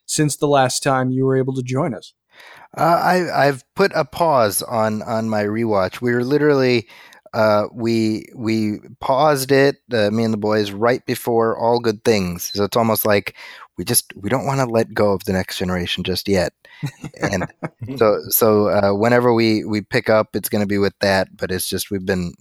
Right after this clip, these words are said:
Speaker 2: so busy with everything else going on that, um, it's, uh, you know, just putting a little pin in it, but we'll be back before too long.
Speaker 1: Yeah, sure. That's understandable. Now, um, have you guys decided if you're going to include the movies when you do start it back up again?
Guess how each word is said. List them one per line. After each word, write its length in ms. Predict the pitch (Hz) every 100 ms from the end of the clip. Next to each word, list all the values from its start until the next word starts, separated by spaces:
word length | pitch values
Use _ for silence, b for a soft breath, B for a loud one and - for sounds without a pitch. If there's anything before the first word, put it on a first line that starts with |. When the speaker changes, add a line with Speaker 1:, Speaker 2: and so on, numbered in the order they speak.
| -
Speaker 2:
so 180 | 101
busy 560 | 85 90 90 87 87 85 _ B B _
with 180 | - 92
everything 300 | 104 98 92
else 160 | 92
going 260 | - 98 92
on 240 | 92 90 87
that, 300 | 90 - 98
um, 300 | 90 85 90 B B B B B -
it's, 260 | 110 113 110
uh, 160 | 113
you 120 | 156 147
know, 120 | 135
just 200 | 160 -
putting 160 | 180
a 40 | 190
little 140 | 190
pin 200 | 185 139 123
in 80 |
it, 140 | 135 123
but 100 | 107
we'll 120 | 101
be 120 | 98
back 320 | 98 87 - _
before 220 | - 92
too 140 | -
long. 220 | 87 85 - _ _ _ -
Speaker 1:
Yeah, 180 | 220 262
sure. 320 | - 180 117
That's 220 | 123 -
understandable. 640 | 135 120 - 110 104 107
Now, 280 | 131 156 156
um, 420 | 160 156 151 135 127
have 220 | 135 147
you 100 | 185
guys 260 | 190 185 160
decided 540 | 151 - 151 156 165
if 160 | 143 -
you're 120 | 147
going 320 | 143 139 143
to 160 | 139 143
include 420 | 131 - 139 139
the 60 | 139
movies 540 | 131 131 139 147 135
when 160 | 139 135
you 280 | 131 127 120
do 220 | 127 131
start 320 | 135 - 135 131
it 100 | 117
back 240 | 120 120
up 140 | 131
again? 400 | 151 151 170 175